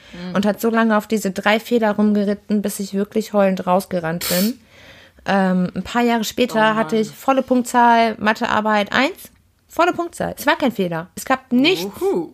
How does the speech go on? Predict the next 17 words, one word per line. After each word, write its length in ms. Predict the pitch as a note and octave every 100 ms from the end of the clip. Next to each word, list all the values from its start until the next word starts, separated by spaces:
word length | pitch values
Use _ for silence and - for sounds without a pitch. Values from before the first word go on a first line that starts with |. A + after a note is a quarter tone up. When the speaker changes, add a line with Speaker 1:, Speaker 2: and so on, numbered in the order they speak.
| -
Speaker 2:
nichts 720 | A3+ E4 E4 - - - -
zu 120 | -
kritisieren. 720 | - - - B3+ A#3 B3+ F3 - - - -
Und 260 | A3 G3+ - -
das 240 | A#3+ A#3+
war 160 | C4+ C4
so 80 | B3+
ein 80 |
richtiges 560 | B3+ C#4 - A#3+ A#3+ -
so, 180 | A#3 A3+
ha, 360 | - C4+ G#3+ - - - - -
die 100 | C4 B3+
zeige 340 | C#4 B3+ A3+
ich 220 | G#3+ -
ihm 200 | F#3 F3+
jetzt. 320 | F3+ G#3+ B3
Speaker 1:
Ja. 360 | A3+ G3+ G3 F#3+